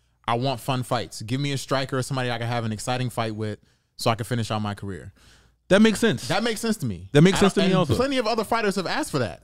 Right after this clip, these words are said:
Speaker 2: Yeah.
Speaker 1: It's not, he's not the only one. R D A just asked for that, like, a couple days ago.
Speaker 2: Yeah.
Speaker 1: So I don't see what's the problem with him asking for that.
Speaker 2: Right.
Speaker 1: But I feel like they're trying to use him in that way because of his ranking. So they're trying to, they're trying to have one of these fighters that's in the top fifteen fight
Speaker 2: Stepping s-
Speaker 1: him so they could take his number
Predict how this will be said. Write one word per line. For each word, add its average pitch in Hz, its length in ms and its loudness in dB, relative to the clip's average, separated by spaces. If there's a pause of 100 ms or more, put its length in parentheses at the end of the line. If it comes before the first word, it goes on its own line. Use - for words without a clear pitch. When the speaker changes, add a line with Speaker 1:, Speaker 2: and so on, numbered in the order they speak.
Speaker 2:
Yeah. 151 200 6
Speaker 1:
It's 156 100 -2
not, 220 140 0
he's 226 100 0
not 226 160 -2
the 185 60 0
only 220 160 0
one. 214 180 0
R 226 140 4
D 240 140 -2
A 254 120 0
just 190 300 -2
asked 262 240 -4
for 233 80 0
that, 226 200 -2
like, 220 200 -4
a - 20 -12
couple 262 240 -2
days 349 180 0
ago. 117 360 -4
Speaker 2:
Yeah. 98 180 4 (280)
Speaker 1:
So - 120 0
I 185 80 2
don't 226 140 2
see 220 160 -4
what's 190 180 -2
the 190 80 -4
problem 175 320 0
with 160 100 0
him 170 140 -2
asking 170 300 -4
for 143 100 -4
that. 147 300 -4
Speaker 2:
Right. 107 280 2
Speaker 1:
But 147 140 0
I 156 40 -2
feel 202 180 -4
like 175 160 0
they're 160 100 -2
trying 165 200 -2
to 143 40 -4
use 147 240 -4
him 147 400 -4
in 135 120 -4
that 135 180 -4
way 139 220 0
because 135 280 -4
of 104 80 -6
his 98 140 -10
ranking. 98 400 -8 (760)
So 135 140 2
they're 131 80 0
trying 147 180 -2 (160)
to, - 60 -12
they're 123 120 -4
trying 135 200 -4
to 123 280 -4
have 131 380 -4
one 123 180 -2
of 123 60 -2
these 120 400 -4 (160)
fighters 127 400 2
that's 117 300 -4
in 131 120 -2
the 123 80 -4
top 127 280 -4
fifteen 135 420 -4
fight 139 200 -4
Speaker 2:
Stepping 120 200 4
s- 139 80 2
Speaker 1:
him 143 140 -2
so - 80 -8
they 120 120 -4
could 117 160 -8
take 131 200 -4
his 117 160 -4
number 113 420 -2